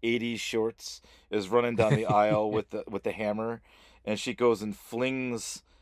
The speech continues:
Speaker 1: the hammer into the, uh, you know, into the, uh, the big screen, and, you know, basically knocking down the norms, right? Changing, uh, you know,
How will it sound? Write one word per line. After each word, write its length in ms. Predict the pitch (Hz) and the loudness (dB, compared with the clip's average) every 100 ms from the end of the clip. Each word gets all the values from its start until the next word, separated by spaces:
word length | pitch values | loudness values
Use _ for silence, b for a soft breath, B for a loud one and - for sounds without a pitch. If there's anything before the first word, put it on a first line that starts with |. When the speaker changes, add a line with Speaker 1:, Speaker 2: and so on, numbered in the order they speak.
| _ | _
Speaker 1:
the 120 | 90 101 | -8 -2
hammer 380 | 120 117 113 | 0 2 0
into 400 | 110 107 104 117 | 0 -2 -6 -8
the, 460 | 101 104 101 98 92 _ _ _ _ _ - | -8 -6 -6 -8 -10 _ _ _ _ _ -6
uh, 420 | 98 98 98 92 | -4 -2 -4 -6
you 100 | - | -6
know, 100 | 104 | -2
into 260 | 101 98 113 | -2 -4 -4
the, 280 | 98 98 95 | -4 -4 -6
uh, 220 | - 101 95 | -6 -6 -4
the 100 | 95 | -6
big 220 | 101 113 | -2 -4
screen, 600 | - - 107 107 110 120 113 b b b b | -4 -8 -6 -4 -4 -6 -12 b b b b
and, 360 | 98 101 101 98 | 0 0 0 -2
you 80 | 110 | -4
know, 80 | |
basically 540 | 95 - 117 120 104 107 | -4 -2 -2 -2 -6 -4
knocking 400 | 104 110 110 120 | 2 2 2 -2
down 240 | 110 107 | 0 0
the 80 | 104 | -2
norms, 480 | 104 104 107 107 92 | -4 -2 -4 -6 -6
right? 300 | 107 110 101 | -4 -4 -8
Changing, 680 | - 113 110 95 107 107 101 b b b b b - | -8 -6 -6 -6 -6 -6 -8 b b b b b -6
uh, 280 | 110 104 104 98 | 0 2 0 -4
you 100 | 107 | -2
know, 220 | 101 | -2